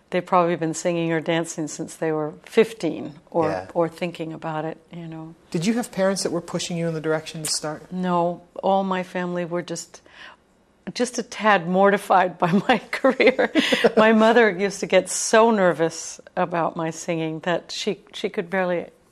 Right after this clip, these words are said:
Speaker 1: not even come. It's hard to watch someone you love perform because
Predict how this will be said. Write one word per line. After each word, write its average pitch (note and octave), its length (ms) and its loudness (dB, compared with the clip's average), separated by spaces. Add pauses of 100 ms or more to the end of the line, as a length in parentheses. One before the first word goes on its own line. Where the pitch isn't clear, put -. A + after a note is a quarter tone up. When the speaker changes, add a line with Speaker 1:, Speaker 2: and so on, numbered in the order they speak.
(120)
Speaker 1:
not F3 240 -10
even E3 200 -12
come. E3+ 380 -6 (460)
It's C#4+ 160 4
hard F4 300 6
to C#4+ 80 2
watch A3+ 260 4
someone F#3 360 -2
you F3+ 140 -2
love E3+ 340 2
perform F3 500 0
because E3+ 460 -2